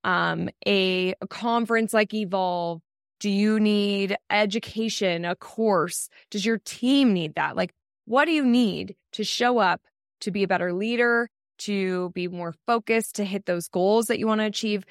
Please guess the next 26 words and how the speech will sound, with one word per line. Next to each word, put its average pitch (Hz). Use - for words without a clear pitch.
or 403
even, 240
like, 190
people 269
to 214
help 208
push -
you 196
further? 190
That's 214
for 196
me, 214
when 208
I 196
joined 196
my 190
mastermind 202
and, 175
and 170
put, 196
invested 190
on, 214
I 180
bet 156
on 233
me, 277